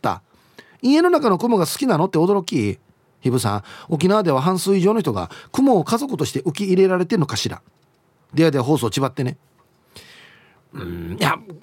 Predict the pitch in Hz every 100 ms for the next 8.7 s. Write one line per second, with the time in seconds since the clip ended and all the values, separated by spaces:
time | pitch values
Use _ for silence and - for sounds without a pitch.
0 | - 277 214 233 262 226 151 120 - 101
1 | - _ _ _ _ _ _ _ _ -
2 | 127 127 139 123 - 104 95 90 196 139
3 | 214 - 427 330 - _ _ _ 220 202
4 | 147 131 147 - 110 - 190 196 190 127
5 | 113 123 107 127 113 110 110 123 101 110
6 | 165 254 277 311 160 120 120 - - _
7 | _ _ _ _ _ _ _ _ 139 139
8 | 165 151 123 104 104 107 95